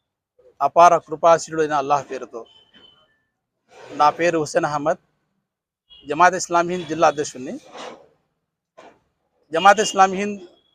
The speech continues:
ప్రొద్దుటూరులో గత కొన్ని సంవత్సరాలుగా ఎన్నో సేవా కార్యక్రమాలు చేయటం, చేపట్టడం జరుగుతుంది. మానవులందరూ ఒకటే, మానవులందరూ దైవదాసులే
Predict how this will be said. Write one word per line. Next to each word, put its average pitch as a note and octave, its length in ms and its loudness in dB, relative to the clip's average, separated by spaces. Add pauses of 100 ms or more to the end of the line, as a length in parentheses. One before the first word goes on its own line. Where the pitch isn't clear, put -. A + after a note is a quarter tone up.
(360)
ప్రొద్దుటూరులో F3+ 600 2 (1200)
గత E3 100 0
కొన్ని E3+ 240 -4
సంవత్సరాలుగా E3 920 0 (1040)
ఎన్నో F#3+ 280 0
సేవా F#3+ 280 2
కార్యక్రమాలు F3 540 0 (100)
చేయటం, F3 320 -6 (360)
చేపట్టడం F3+ 400 -6
జరుగుతుంది. C#3+ 480 -4 (1700)
మానవులందరూ F#3 580 4 (380)
ఒకటే, E3 420 0 (1080)
మానవులందరూ F3 520 0
దైవదాసులే D#3+ 800 2